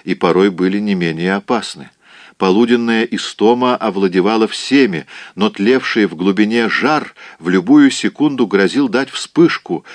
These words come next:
и тогда страсти разгорались мгновенно, и кого-то могли не досчитаться в живых. Все эти люди, мужчины и женщины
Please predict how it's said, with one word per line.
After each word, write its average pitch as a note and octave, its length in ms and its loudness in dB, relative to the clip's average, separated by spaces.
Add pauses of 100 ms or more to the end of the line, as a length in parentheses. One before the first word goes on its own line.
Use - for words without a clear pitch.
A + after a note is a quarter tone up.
(140)
и F#2 100 -4
тогда G2+ 340 0
страсти B2+ 580 -4
разгорались A2+ 720 0
мгновенно, F#2+ 720 -2 (240)
и G2+ 120 -2
кого-то B2 500 0
могли A2+ 500 -2 (320)
не F#2+ 160 -6
досчитаться G2+ 800 -6
в F#2+ 60 -16
живых. E2+ 600 -8 (1040)
Все F3 320 0
эти C3+ 300 -2
люди, C#3 420 2 (400)
мужчины A#2 680 -2
и F#2+ 140 -6
женщины E2+ 760 -2